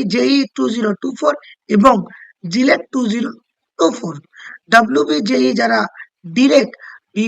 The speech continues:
ফার্মে অ্যাডমিশন নিতে যাচ্ছ তাদের জন্য, জিলেট তাদের জন্য, যারা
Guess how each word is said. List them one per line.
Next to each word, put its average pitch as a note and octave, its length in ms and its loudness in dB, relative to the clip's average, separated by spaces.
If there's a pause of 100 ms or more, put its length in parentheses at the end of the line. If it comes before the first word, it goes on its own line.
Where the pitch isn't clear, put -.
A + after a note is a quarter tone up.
ফার্মে C4 300 0
অ্যাডমিশন B3+ 460 -2
নিতে - 220 -10
যাচ্ছ B3+ 180 -6 (140)
তাদের G3+ 300 -4
জন্য, B2+ 200 -4 (640)
জিলেট B3 460 2 (260)
তাদের G#3 340 -2
জন্য, A3+ 180 0 (540)
যারা A3+ 180 2